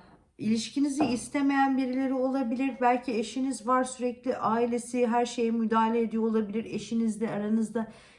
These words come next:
ciddi sıkıntılar yaşıyor olabilirsiniz. Yani burada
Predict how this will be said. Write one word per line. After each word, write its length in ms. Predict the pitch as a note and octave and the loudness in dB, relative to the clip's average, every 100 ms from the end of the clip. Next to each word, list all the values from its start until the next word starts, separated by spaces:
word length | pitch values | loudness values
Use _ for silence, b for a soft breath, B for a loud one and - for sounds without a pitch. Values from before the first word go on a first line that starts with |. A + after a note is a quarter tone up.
| B | B
ciddi 320 | - - C#4 | -16 -2 0
sıkıntılar 580 | - B3 A3 G3 G3+ F#3 | 0 -4 -4 2 4 6
yaşıyor 360 | E3+ E3+ F#3 E3+ | 4 0 -4 -2
olabilirsiniz. 680 | E3+ D#3+ E3+ E3+ F3+ E3+ F#3+ | -2 -2 -6 -6 -6 -8 -4
Yani 280 | F3+ E3+ | -4 -4
burada 420 | F3+ F#3 F3+ F#3 | -4 -2 -2 -2